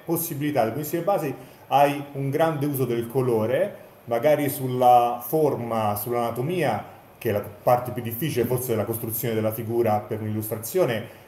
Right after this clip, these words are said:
ehm, c'è ancora da lavorare, ma sicuramente questo ha un impatto,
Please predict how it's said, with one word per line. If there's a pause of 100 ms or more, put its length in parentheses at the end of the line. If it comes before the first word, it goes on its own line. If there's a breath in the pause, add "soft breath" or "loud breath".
ehm, (520)
c'è
ancora
da
lavorare,
ma
sicuramente
questo
ha
un
impatto,